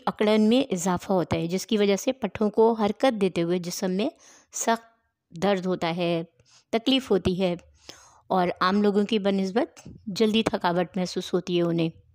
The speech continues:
इसी तरह किसी मीठी ग़िज़ा के बाद ठंडे पानी का इस्तेमाल नहीं करें, जिस्मानी निज़ाम इन्हिज़ाम के लिए बहुत ही गैर मौजू और नामुनासिब है और बीमारियां पैदा होती हैं।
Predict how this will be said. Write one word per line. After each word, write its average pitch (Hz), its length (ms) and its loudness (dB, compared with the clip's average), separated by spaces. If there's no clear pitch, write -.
इसी - 180 0
तरह 202 240 4
किसी 208 360 2
मीठी 226 300 4
ग़िज़ा 226 280 4
के 214 140 0
बाद 196 220 0
ठंडे 190 240 2
पानी 185 260 0
का 190 80 2
इस्तेमाल 185 440 -2
नहीं 190 140 0
करें, 196 280 -2
जिस्मानी 190 560 2
निज़ाम 196 380 2
इन्हिज़ाम 190 720 0
के 202 160 0
लिए 208 280 2
बहुत 185 420 -2
ही 196 100 2
गैर 180 280 0
मौजू 190 380 -2
और 185 200 -2
नामुनासिब 165 720 -4
है 175 120 -6
और 170 120 2
बीमारियां 175 680 -2
पैदा 165 260 -4
होती 160 380 -6
हैं। 170 80 -6